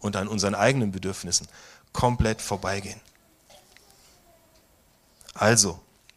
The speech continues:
ich lerne hier von Jesus etwas, wo ich nicht dachte, dass ich das in dieser Geschichte lernen würde. Übernimm Verantwortung, gehe und stille deine Bedürfnisse selbst, ohne andere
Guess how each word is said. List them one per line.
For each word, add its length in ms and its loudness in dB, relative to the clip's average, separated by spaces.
ich 140 -2
lerne 360 4
hier 200 4
von 160 -2
Jesus 260 4
etwas, 380 -2
wo 60 0
ich 200 -4
nicht 300 0
dachte, 320 2
dass 220 -2
ich 120 -6
das 200 -2
in 340 2
dieser 560 2
Geschichte 720 0
lernen 540 2
würde. 400 0
Übernimm 460 2
Verantwortung, 960 -2
gehe 400 4
und 180 -2
stille 380 4
deine 240 2
Bedürfnisse 640 -2
selbst, 580 0
ohne 400 0
andere 560 -2